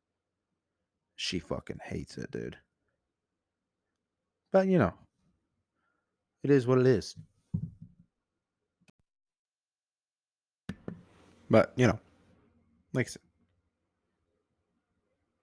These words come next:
we're fucking, okay, so, like, another thing is, is, like, I know I'm spiraling.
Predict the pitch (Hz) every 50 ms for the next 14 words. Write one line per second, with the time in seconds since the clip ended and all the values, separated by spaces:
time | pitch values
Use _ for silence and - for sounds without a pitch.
0 | _ _ _ - - - - - - - - - _ _ _ _ _ _ _ _
1 | _ _ _ _ _ _ _ _ _ _ _ _ _ _ - - - - 117 117
2 | 113 110 110 107 - - - - - 123 110 107 90 - - 107 104 - 110 92
3 | 87 - - - 101 98 95 104 101 - 107 101 117 131 127 113 95 - 107 101
4 | 95 95 95 90 85 90 90 85 90 92 90 90 - - _ _ - - _ _
5 | _ _ _ _ _ _ _ _ _ _ _ _ _ - - - - _ _ _
6 | _ _ _ _ _ _ _ _ _ _ _ - - - - - - - - 107
7 | 110 107 104 101 92 80 82 92 92 92 - - 107 98 98 92 85 85 78 78
8 | 64 -